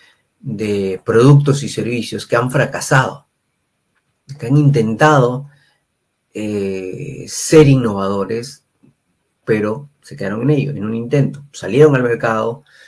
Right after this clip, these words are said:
como gran novedad, como algo nuevo, pero fracasaron. Eso no es considerada innovación. Tiene que ser aceptado por el mercado. ¿Y cuándo es aceptado por el mercado? Cuando genera una utilidad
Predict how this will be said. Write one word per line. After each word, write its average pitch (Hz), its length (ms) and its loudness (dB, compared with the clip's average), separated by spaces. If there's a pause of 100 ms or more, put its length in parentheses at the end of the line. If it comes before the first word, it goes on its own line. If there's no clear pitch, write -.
(220)
como 95 280 -6
gran 127 440 2
novedad, 107 580 -2
como 101 340 -4
algo 131 240 2
nuevo, 110 600 -4
pero 92 180 -12
fracasaron. - 640 -14 (1040)
Eso 156 340 -2
no 143 240 8
es 139 140 2
considerada 101 440 -8
innovación. 80 560 -18 (840)
Tiene 151 260 4
que 135 80 0
ser 131 200 -2
aceptado 120 560 -4
por 101 160 -6
el 90 100 -14
mercado. 85 520 -14
¿Y 101 100 -12
cuándo 190 260 2
es - 100 -4
aceptado 147 420 -2
por 151 140 2
el 151 80 0
mercado? 151 480 -4
Cuando 113 320 -6
genera 135 540 -2
una 107 180 -4
utilidad 92 560 -12